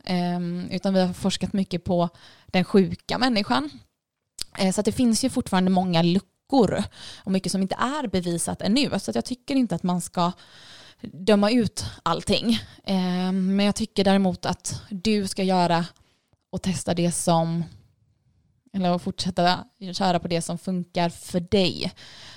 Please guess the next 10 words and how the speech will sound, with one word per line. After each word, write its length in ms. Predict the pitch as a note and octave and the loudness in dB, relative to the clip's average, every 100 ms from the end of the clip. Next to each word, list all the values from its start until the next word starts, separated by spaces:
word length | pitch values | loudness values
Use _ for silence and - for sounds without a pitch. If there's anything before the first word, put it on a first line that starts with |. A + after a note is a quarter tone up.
| _ _ | _ _
Ehm, 720 | E3+ F3 F#3+ F#3+ F#3+ - - _ _ _ _ _ _ | -4 -2 -4 -8 -10 -12 -14 _ _ _ _ _ _
helt 320 | F3 F3 - | -4 -4 -4
enkelt. 560 | E3+ - F#2+ - - - _ _ _ _ _ | -10 -6 -8 -8 -12 -18 _ _ _ _ _
För 60 | - | -4
det 100 | F#3 | 0
är 280 | F#3+ F#3 E3+ | 2 2 2
ju 160 | F3 | 0
det 200 | F3 E3+ | -2 -2
som 160 | E3 - | -4 -6
är 360 | E3+ E3 E3 | -4 -2 -4